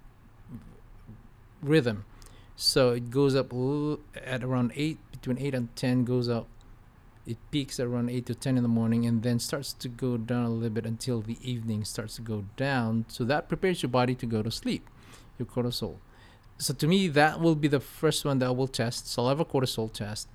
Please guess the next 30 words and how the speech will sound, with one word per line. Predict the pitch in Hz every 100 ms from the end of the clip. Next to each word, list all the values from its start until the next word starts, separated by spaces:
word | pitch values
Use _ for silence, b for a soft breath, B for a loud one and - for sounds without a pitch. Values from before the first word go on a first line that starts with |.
| b b b -
and | 135
then | 123
the | 120
thyroid | 131 120 113
hormones, | 110 127 104 104 110 - -
'cause | 120 113
they | 117 110 - -
all | - 120 117 113 - -
are | 123 110
connected. | - 127 123 - - - - - - - - - - B B B
And | 143 147
if | 139
they | 165
have | 180 156
other | 143 139
symptoms | 151 143 135 135
of | 120
low | 123 120
libido, | 120 131 135 127
I'll | 113 120
also | 123 131
check | - 117 113 -
the, | 117 113 110 -
either | 123 117 113
the | 107
male | 110 120 127
or | 123
female | - 120 110 110
hormone | 117 110 110
panel, | 110 110